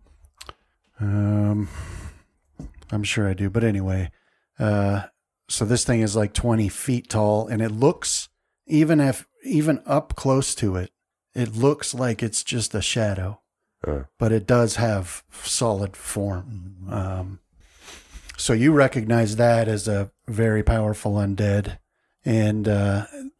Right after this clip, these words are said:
Speaker 1: it's been killed. And that's when you start to first realize, well, there's something to this legend of how powerful this, uh, Stromnar is. Uh, another thing that you encounter not far past that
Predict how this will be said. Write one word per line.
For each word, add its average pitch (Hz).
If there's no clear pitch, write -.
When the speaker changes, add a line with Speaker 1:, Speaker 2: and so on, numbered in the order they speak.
Speaker 1:
it's 135
been 104
killed. 104
And 110
that's 131
when 123
you 110
start 110
to 107
first -
realize, 104
well, 104
there's 113
something 104
to 113
this 98
legend 101
of 95
how 95
powerful 104
this, -
uh, 95
Stromnar 95
is. -
Uh, 123
another 139
thing 123
that 127
you 117
encounter 117
not 113
far 123
past 127
that 104